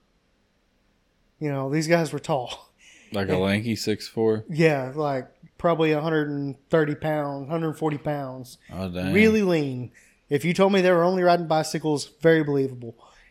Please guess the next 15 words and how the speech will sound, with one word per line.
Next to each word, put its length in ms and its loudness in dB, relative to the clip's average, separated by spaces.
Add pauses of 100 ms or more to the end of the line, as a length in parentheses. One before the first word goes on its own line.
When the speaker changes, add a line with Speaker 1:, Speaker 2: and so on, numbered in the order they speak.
(140)
Speaker 1:
But 120 -4
they're 100 0
driving. 460 -4 (1400)
Um, 640 -2 (280)
so 200 0
we 80 0
sit 160 -2
down, 200 6
we're 160 4
eating, 420 0 (240)
um, 720 -2 (260)
or 180 4
we 120 6
order, 540 6 (800)
and 680 2